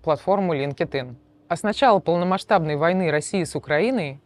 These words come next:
российские власти назвали Facebook и Instagram экстремистскими организациями и заблокировали их. Twitter замедлили, YouTube завалили штрафами.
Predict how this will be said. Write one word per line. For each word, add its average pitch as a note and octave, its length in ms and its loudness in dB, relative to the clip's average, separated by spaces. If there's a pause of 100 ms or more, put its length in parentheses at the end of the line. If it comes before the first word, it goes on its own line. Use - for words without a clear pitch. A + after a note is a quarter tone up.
российские F3 600 -2
власти F3 560 -2
назвали E3+ 460 0
Facebook F3 480 -4
и E3 40 -2
Instagram F3 600 -2
экстремистскими F3+ 720 -4
организациями C#3 880 -4 (260)
и A3+ 100 -4
заблокировали C#3+ 720 -4
их. B2 200 -12 (460)
Twitter B3+ 260 0
замедлили, D#3 720 -2 (100)
YouTube E3+ 340 -4
завалили E3+ 420 0
штрафами. C#3 600 -4